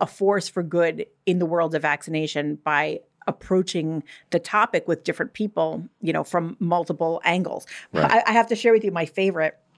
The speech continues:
Speaker 1: If the vaccine turned out to be like the one from I Am Legend,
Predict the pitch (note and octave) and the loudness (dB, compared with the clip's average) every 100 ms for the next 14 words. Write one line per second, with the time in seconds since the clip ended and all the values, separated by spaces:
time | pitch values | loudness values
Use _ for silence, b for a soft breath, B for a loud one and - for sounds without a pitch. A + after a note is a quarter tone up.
0 | _ _ - C4 A3 A3+ - G4 C5+ A4+ | _ _ 0 2 2 2 0 -2 -2 -2
1 | - C4+ B3 G#3+ G#3+ G3+ G#3+ G3+ G3+ G3+ | 2 4 4 4 2 0 2 4 4 2
2 | G3 G3 F3+ F#3+ F3 F3 F3 F#3+ E3+ D#3+ | 0 0 -2 0 0 0 2 2 2 -2
3 | D#3+ | -6